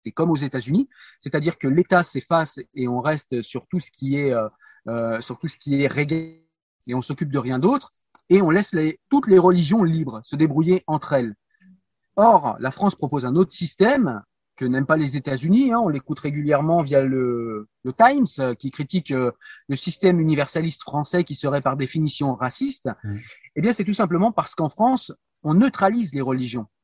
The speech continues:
Speaker 1: Donc, voilà, ça veut pas dire qu'on, on, on va enlever la liberté de conscience et qu'on va empêcher les gens d'aller, euh, dans leur lieu de culte, puisque la France a quand même ce génie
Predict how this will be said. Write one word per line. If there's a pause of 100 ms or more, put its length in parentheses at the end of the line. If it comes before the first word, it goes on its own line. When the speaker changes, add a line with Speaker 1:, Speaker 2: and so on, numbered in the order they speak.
(680)
Speaker 1:
Donc, (520)
voilà,
ça
veut
pas
dire
qu'on,
on,
on
va
enlever
la
liberté
de
conscience
et
qu'on
va
empêcher
les
gens (280)
d'aller,
euh,
dans
leur
lieu
de
culte,
puisque
la
France
a
quand
même
ce
génie